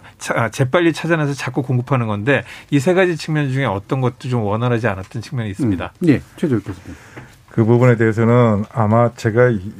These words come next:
Speaker 3: 예전 몇 달 전에 여기 나왔을 때도 다 얘기 드렸던
Speaker 2: 예.
Speaker 3: 거라고 저는 생각합니다. 뭐냐면요.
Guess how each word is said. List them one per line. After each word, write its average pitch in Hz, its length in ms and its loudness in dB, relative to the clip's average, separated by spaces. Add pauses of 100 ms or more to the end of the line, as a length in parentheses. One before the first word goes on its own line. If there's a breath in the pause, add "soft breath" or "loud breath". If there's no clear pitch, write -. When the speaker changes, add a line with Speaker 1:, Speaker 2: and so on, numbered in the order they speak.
(200)
Speaker 3:
예전 104 340 -4
몇 101 120 -4
달 131 140 2
전에 120 220 4
여기 110 180 2
나왔을 101 420 0
때도 107 360 -2
다 - 280 -2
얘기 95 220 -2
드렸던 107 580 2
Speaker 2:
예. 92 40 -2
Speaker 3:
거라고 92 440 -2
저는 87 200 -10
생각합니다. 82 640 -4
뭐냐면요. 95 800 -2